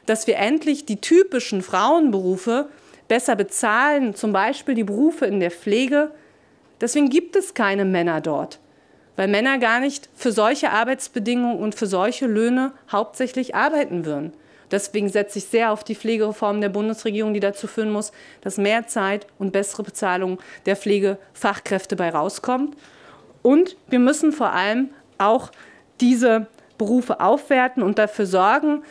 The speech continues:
dass die sogenannte Teilzeit, die gut ist, wenn man sie braucht in bestimmten Phasen des Lebens, keine Sackgasse ist, sondern dass wir ein Rückkehrrecht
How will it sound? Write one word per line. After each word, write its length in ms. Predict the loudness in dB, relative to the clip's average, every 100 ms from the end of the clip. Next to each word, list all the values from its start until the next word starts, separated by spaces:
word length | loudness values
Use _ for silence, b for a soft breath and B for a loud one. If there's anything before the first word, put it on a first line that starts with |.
| B -2
dass 380 | -2 -2 -10 _ _ -6
die 80 | -2
sogenannte 560 | 0 2 0 -2 -6
Teilzeit, 760 | -2 0 0 -2 -2 -2 -4 -8 b b b
die 100 | -4
gut 360 | 2 4 4 2
ist, 340 | -4 -4 -2
wenn 100 | 0
man 180 | 0 0
sie 80 | -2
braucht 480 | -2 2 2 2 0
in 120 | -4
bestimmten 500 | -2 0 0 -2 -8
Phasen 560 | -2 2 2 2 0
des 160 | -2 0
Lebens, 460 | 0 2 0 -4 -14 b b b b -2
keine 240 | 0 2
Sackgasse 560 | 2 0 0 -2 -2 -6
ist, 400 | -6 -10 -16 -12 -4
sondern 300 | 0 2 2
dass 180 | 0
wir 80 | 0
ein 120 | 0
Rückkehrrecht 720 | 0 0 0 0 2 0 -2